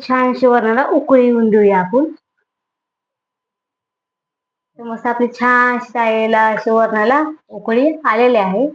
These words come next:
याला मध्ये आपण वाटीमध्ये काढून घेऊया.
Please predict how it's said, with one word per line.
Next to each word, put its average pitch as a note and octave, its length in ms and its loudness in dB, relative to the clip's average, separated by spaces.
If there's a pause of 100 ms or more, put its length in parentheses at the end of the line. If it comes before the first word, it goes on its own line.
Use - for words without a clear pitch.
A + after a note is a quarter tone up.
(1300)
याला A3+ 260 -2
मध्ये G#3 260 0
आपण G3+ 280 -4
वाटीमध्ये G3+ 580 0 (220)
काढून C#4+ 340 0
घेऊया. G#3 300 2